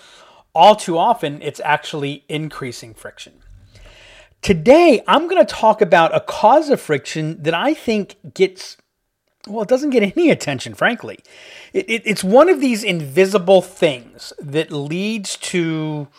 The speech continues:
misalignment and creates friction. And while very rarely will this show up on any analysis from any consultant as to the major causes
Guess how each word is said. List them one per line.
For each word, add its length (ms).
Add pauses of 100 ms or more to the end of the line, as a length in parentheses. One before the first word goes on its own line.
(500)
misalignment 920 (520)
and 200
creates 540
friction. 600
And 440 (640)
while 420
very 360
rarely 580
will 320
this 260
show 440
up 260
on 300
any 220
analysis 1000
from 420
any 220
consultant 680
as 280
to 220
the 160
major 440
causes 680